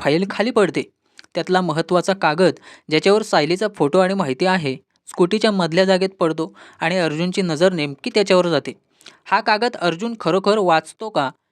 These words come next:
ज्याच्यामुळे त्याला सायलीच्या भूतकाळाबद्दलचे सर्वात मोठे रहस्य कळेल, हे पुढील भागाची उत्सुकता वाढवणारा आहे. अर्जुनला सायलीचा भूतकाळ कळतो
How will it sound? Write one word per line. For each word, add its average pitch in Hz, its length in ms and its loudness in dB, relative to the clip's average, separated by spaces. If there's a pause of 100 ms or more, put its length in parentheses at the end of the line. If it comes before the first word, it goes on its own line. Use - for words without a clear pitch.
(120)
ज्याच्यामुळे 202 400 0
त्याला 202 240 2
सायलीच्या 175 460 -2
भूतकाळाबद्दलचे 170 920 -2
सर्वात 165 460 0
मोठे 151 380 -6
रहस्य 160 340 -2
कळेल, 151 280 -2 (320)
हे 170 80 4
पुढील 151 400 2
भागाची 151 400 0
उत्सुकता 160 480 -2
वाढवणारा 156 480 2
आहे. 190 360 0 (360)
अर्जुनला 190 480 0
सायलीचा 180 420 0
भूतकाळ 170 440 -2
कळतो 190 560 0